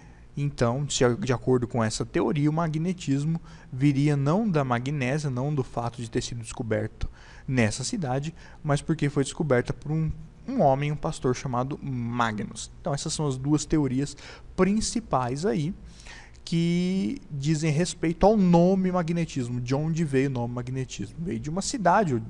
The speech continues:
né, que originou o nome da pedra, ou veio de um nome de um, de um pastor. A teoria mais aceita, pelo menos a mais difundida, é a primeira, tá ok? E a palavra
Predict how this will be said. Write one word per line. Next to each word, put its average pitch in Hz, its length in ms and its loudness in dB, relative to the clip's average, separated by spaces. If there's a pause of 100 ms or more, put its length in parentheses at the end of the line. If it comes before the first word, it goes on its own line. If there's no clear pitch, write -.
(120)
né, 127 280 -4 (320)
que - 80 -4
originou 113 460 0
o - 20 -4
nome 107 160 -4
da 185 120 0
pedra, 165 460 -4
ou 175 420 6 (400)
veio 135 340 2
de 139 120 -2
um - 20 0
nome 131 300 -4
de 123 120 -4
um, 127 160 -4 (360)
de 131 100 0
um 135 60 0
pastor. - 520 0 (120)
A 254 200 2
teoria 139 520 2
mais 117 240 -4
aceita, 117 840 -4
pelo 120 160 0
menos 120 240 -2
a 113 80 -2
mais 101 180 -4
difundida, 143 580 -6 (280)
é 131 300 2
a 143 140 2 (340)
primeira, 113 460 0 (120)
tá 123 80 0
ok? - 380 2 (580)
E 285 260 6
a 233 120 2
palavra 151 520 2